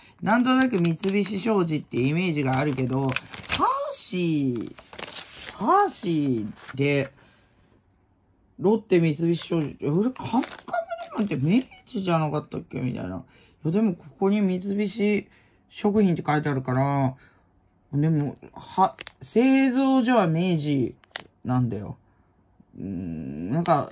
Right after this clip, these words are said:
ちょっと、え、でもロッテでしょ？みたいな。すごいなんかあの、悩みましたよ、これは。<laughs> そう、しかも、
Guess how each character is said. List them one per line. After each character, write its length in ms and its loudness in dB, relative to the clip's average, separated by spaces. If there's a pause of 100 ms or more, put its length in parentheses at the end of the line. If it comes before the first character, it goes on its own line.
(120)
ち 140 -8
ょ 20 -4
っ 20 -4
と、 220 0 (400)
え、 120 4
で 120 6
も 120 6
ロ 140 8
ッ 80 -4
テ 140 0
で 140 4
し 120 -2
ょ？ 140 4
み 140 0
た 160 4
い 40 0
な。 300 0 (260)
す 240 0
ご 140 0
い 40 0
な 120 6
ん 100 2
か 160 4
あ 80 4
の、 320 -4 (800)
悩 320 6
み 160 2
ま 140 6
し 100 -2
た 100 6
よ、 120 4
こ 100 0
れ 80 2
は。 220 2 (360)
<laughs> 320 -20
そ 280 -2
う、 20 4
し 180 -4
か 160 2
も、 480 4